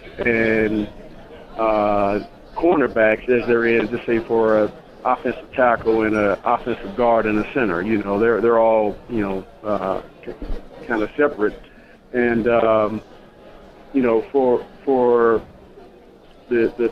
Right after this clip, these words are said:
time that we played, I think that, um, you know, it, it should be separated. The, the, the cornerbacks and safety should be separated.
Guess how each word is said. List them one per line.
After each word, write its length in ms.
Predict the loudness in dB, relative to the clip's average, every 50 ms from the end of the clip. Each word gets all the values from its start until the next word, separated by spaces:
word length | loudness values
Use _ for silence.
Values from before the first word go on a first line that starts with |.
| -2
time 240 | 0 0 0 2 2
that 140 | 2 0 0
we 100 | 0 -2
played, 480 | -2 -2 0 0 2 2 2 0 0 -2 -6 -8 -4
I 120 | -2 -2 -2
think 260 | -2 -2 -4 -2 0
that, 220 | 0 0 0 0 -2 -4 -4 -2 -2 -2 0 -2 -2 -2 -2 -4 -6 -6 -6
um, 380 | -6 -4 -4 -4 -4 -6 -10 -14 -16 -20 -20 -20 -20 -20 -20 -20 -20 -20 -20 -20 -20 -20 -20 -20 -20 -20 -20 -20 -20 -12 -6 -2
you 80 | 0
know, 140 | 2 2 2
it, 200 | 2 2 2 2 2
it 160 | -2 -4 0
should 240 | 2 2 2 2 2
be 120 | 2 0 0
separated. 540 | 2 2 2 2 2 2 2 2 0 -2 -2
The, 320 | -2 0 0 0 -2 -4 -8 -6 -2
the, 240 | 0 0 0 -2 -4 -6
the 280 | -2 0 0 0 -2 -4 -8 -18 -12 -6
cornerbacks 500 | -2 0 0 0 2 4 4 2 2 0 -4
and 80 | -4
safety 280 | -2 -2 -2 -2 -4 -4 -4
should 160 | -4 -2 -2
be 100 | -2 -2 0
separated. 520 | 0 0 2 2 2 2 2 2 0 -2